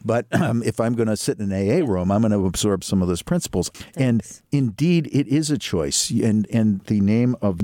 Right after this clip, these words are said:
Speaker 1: your contribution is called The Weight of Choice.
Speaker 2: Yeah.
Speaker 1: No accident. And, and there's the choice right there, right?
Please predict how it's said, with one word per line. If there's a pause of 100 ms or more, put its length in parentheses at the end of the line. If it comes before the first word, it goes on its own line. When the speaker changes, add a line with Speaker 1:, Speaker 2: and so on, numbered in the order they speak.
Speaker 1:
your
contribution
is
called
The
Weight (140)
of
Choice. (220)
Speaker 2:
Yeah.
Speaker 1:
No
accident.
And,
and
there's
the
choice
right
there,
right?